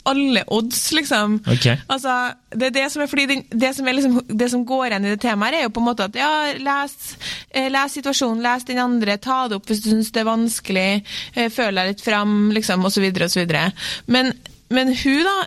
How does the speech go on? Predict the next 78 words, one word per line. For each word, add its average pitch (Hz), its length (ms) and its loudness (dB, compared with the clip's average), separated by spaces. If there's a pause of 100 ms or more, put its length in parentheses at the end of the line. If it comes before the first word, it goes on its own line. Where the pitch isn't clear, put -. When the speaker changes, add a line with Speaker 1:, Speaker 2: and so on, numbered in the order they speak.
Speaker 1:
eh, 262 280 0
og 269 80 0
så 277 120 0
har 277 160 2
jo 220 60 0
vi 226 140 0
jentene 226 400 0
blitt 214 160 0
liksom 196 300 2
virkelig, 190 420 0
føler 233 260 0
jeg, 208 180 2
indoktrinert 180 640 2
med 226 160 0
den 214 40 2
der 202 160 2
«He's 202 160 -2
just 196 180 0
not 190 140 -2
that 190 140 0
into 214 260 2
you», 254 180 2
sånn 233 220 0
at, 208 180 -4
eh, 214 100 2 (300)
ved 208 280 0
den, 202 240 0
egentlig 185 580 2
ved, 185 300 0 (180)
ved 185 360 -2
det 190 140 0
første - 360 2
tegn 269 480 2 (100)
til 220 80 0
at 196 240 -2 (220)
han 220 180 2
ikke 220 180 0
er 185 80 -2
så 202 60 2
interessert, 202 480 2
så 233 160 0
tenker 226 300 0
vi 175 100 2
sånn, 196 80 0
«OK, 226 140 0
men 233 80 0
da 220 100 2
er 196 40 0
han 180 100 -4
ikke 185 120 0
interessert.» 180 420 -2 (140)
Speaker 2:
Mm. 120 220 6
Speaker 1:
Fordi 214 200 2
gutter - 280 0
skal 196 240 0
jo 190 80 -2
liksom 190 160 -2
ta 185 160 2
initiativ, 294 400 0
og 247 80 0
de 220 100 -2
skal 214 200 0
være 208 100 -6
tydelige 185 240 2
hvis 160 80 -2
de 165 100 0
er 175 160 2
interessert, 170 340 0
og 180 60 -2
det 185 60 0
er 180 80 2
jo 170 80 0
bare 165 100 -2
bullshit, 165 320 0
egentlig, 170 320 0
mye 165 220 2
av 151 100 -2
det. - 140 -2